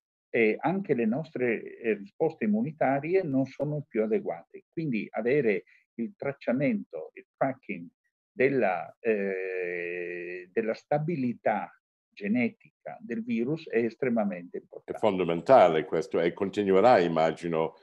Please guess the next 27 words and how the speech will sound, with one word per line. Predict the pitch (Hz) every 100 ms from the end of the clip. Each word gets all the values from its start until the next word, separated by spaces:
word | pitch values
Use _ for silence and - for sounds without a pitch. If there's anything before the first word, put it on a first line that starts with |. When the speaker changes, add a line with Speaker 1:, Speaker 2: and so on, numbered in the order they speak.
| _
Speaker 2:
nei | 82
prossimi | - 82 - 73
Speaker 1:
Questo | 104
Speaker 2:
mesi, | 95 104 69 113
Speaker 1:
continua. | 104 120 202
Speaker 2:
questo. | -
Speaker 1:
Noi | 117 113
abbiamo | 104 110 110
contatti | 104 104 110 110 - 104 87
in | 101 110
tutto | 147 139
il | 104
paese | 101 95 95 95 107 156 202 - _
con | - 117
centri | - - 120 120 139 180 196 -
che, | - 127 123 101 -
eh, | 120 107 104 95 92
ci | -
hanno | 120 151
chiesto | 117 113 - 156
di | 147 120 110 101 98
mettere | 123 - 107 95
a | 92
disposizione | 101 - 107 104 101 135 127 98
la | 101
nostra | 123 127 104 95 69 -
macchina. | - 101 87 - - 87